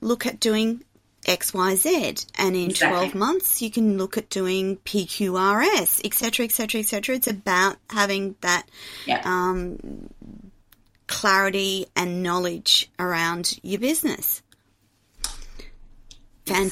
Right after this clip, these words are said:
Speaker 1: Fantastic.
Speaker 2: <laughs>
Speaker 1: So I also wanted you to share with the audience today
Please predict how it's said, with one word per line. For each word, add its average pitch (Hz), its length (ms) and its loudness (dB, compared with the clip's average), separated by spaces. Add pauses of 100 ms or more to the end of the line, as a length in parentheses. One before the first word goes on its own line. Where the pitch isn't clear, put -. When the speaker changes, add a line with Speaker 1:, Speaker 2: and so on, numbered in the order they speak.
Speaker 1:
Fantastic. - 680 2 (320)
Speaker 2:
<laughs> 214 300 2
Speaker 1:
So 320 340 8 (540)
I 247 180 8
also 403 380 6
wanted 349 340 6
you 240 160 0
to - 180 4
share 196 680 4
with 196 340 -2
the 196 160 -4
audience 180 500 -2
today 180 600 -2